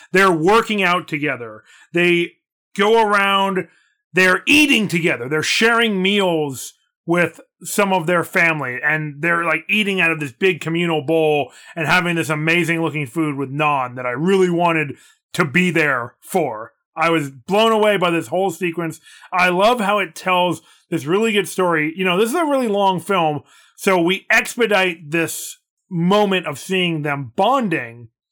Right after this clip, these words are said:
because we're gonna go through these ebbs and flows of their relationship coming apart and stitching back together through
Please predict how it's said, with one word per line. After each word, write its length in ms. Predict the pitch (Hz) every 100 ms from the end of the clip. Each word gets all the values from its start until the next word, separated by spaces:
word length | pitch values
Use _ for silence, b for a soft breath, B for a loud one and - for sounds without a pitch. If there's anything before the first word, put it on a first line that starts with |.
| b b b -
because 520 | 190 - 254 254 165
we're 140 | 185
gonna 200 | 185 180
go 220 | 165 180 175
through 380 | 165 175 175
these 200 | 160 156 165
ebbs 280 | 165 160 151
and 160 | 151
flows 380 | - 165 165 151
of 80 | 147
their 160 | 147
relationship 760 | 143 143 143 - 139 139 139 - b b b b _ _ _ _
coming 300 | - 202 190
apart 460 | 160 - 170 160 -
and 300 | 147 139 127 127 _
stitching 600 | - - - 190 175 160
back 200 | 156 151
together 440 | 151 143 151 143 131
through 600 | - 147 170 160 143